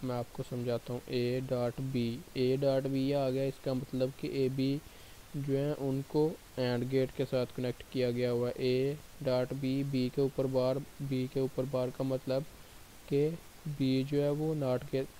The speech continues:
गेट के ज़रिए connected है and not, AND gate को, ठीक है जी।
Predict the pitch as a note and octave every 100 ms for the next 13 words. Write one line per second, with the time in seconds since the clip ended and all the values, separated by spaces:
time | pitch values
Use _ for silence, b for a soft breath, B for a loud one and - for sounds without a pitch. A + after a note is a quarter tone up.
0 | - C3 B2+ - C3 C3 B2+ B2+ C3 C3
1 | B2 - C#3 C3 C3+ - B2 B2 B2+ B2
2 | B2 - C3 C3+ B2 B2 B2 A#2 - B2
3 | A#2+ - C3 - D#3